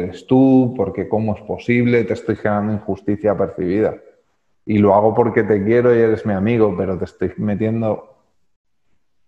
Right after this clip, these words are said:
piedras en la mochila, te estoy generando injusticia. Tú ya vas a ir calentado.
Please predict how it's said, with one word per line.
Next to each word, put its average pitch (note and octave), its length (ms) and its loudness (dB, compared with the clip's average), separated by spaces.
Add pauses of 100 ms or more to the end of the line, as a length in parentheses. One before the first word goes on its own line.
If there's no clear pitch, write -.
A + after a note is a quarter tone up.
(200)
piedras G#2 520 0
en F2+ 100 -4
la F2 80 -4
mochila, F2+ 600 -8
te - 80 -14
estoy F2+ 200 -8
generando G2+ 380 -4
injusticia. G2+ 720 -6 (540)
Tú A2 120 2
ya G#2 120 6
vas G2+ 180 2
a A2 60 4
ir G#2+ 160 0
calentado. G2+ 1000 0